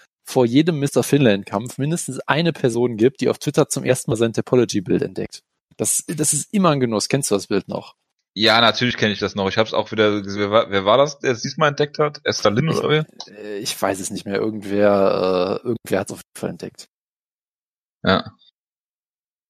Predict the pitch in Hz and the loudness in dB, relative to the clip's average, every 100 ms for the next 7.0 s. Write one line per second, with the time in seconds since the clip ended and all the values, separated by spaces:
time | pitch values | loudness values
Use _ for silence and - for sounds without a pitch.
0 | _ _ _ _ _ - _ _ _ _ | _ _ _ _ _ -20 _ _ _ _
1 | _ _ - 104 104 - 76 - - - | _ _ -8 -6 -4 -2 -4 -6 -12 -14
2 | - 147 117 - - 123 120 123 123 123 | -4 -2 -2 -6 2 4 6 6 4 0
3 | 127 127 - _ _ _ _ _ _ _ | -6 -8 -14 _ _ _ _ _ _ _
4 | - - - _ _ _ _ _ _ - | -10 -8 -10 _ _ _ _ _ _ 0
5 | 123 123 131 127 123 120 107 104 98 92 | 4 6 8 6 6 2 -2 -4 -4 0
6 | 104 - 123 127 127 143 139 143 143 | -2 -2 -8 -6 -4 0 -2 -2 -10